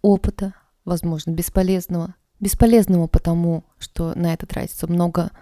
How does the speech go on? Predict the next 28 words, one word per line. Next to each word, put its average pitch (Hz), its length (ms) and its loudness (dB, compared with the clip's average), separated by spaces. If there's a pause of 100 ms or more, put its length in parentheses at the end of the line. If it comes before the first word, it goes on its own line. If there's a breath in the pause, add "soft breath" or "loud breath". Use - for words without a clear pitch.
(240 soft breath)
лишнего 170 420 0
времени, 208 600 6 (1300)
а 160 100 -2
времени 156 360 0
становится 156 500 -6
с - 60 -12
каждым 160 340 -4
годом 170 220 -4
все - 160 -4
меньше 175 340 0
и 208 60 4
меньше. 247 400 4
Слышали, 294 560 -4
да, 262 260 -6
что - 280 -6
время 165 640 -4
сейчас - 480 -8
идет, 165 320 -8
э, - 120 -8
по-другому, 247 640 0
и - 120 -8
как 170 140 -8
будто 165 240 -8
бы 160 140 -4
быстрее, 254 600 -6
и 180 100 -6
надо 170 300 -2
сейчас - 520 -10